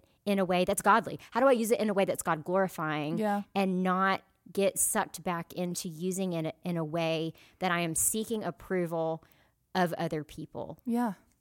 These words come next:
Speaker 2: That's a great question. I wish I had the answer to it. I mean, I wish I could say, "Oh, yeah, if we just do this, then it'll help us, um, only use it for the glory of God." But I, I think, I think we're human. I think that, um,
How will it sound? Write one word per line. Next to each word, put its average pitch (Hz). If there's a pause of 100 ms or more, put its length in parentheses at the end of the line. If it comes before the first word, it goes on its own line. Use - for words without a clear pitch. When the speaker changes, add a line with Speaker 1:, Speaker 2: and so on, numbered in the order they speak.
(440)
Speaker 2:
That's 202
a 254
great 202
question. 196
I 196
wish 190
I 196
had 185
the 151
answer 175
to 143
it. 147
I -
mean, 185
I 180
wish 180
I 180
could 165
say, 160 (400)
"Oh, 254
yeah, 320
if -
we 226
just 214
do 226
this, 196
then 196
it'll 190
help 190
us, 180
um, 160 (640)
only 202
use 202
it -
for 170
the 170
glory 170
of 156
God." 151
But - (600)
I, 185 (100)
I 180
think, 208 (160)
I 202
think 202
we're 160
human. 254 (180)
I 214
think 202
that, 180
um, 170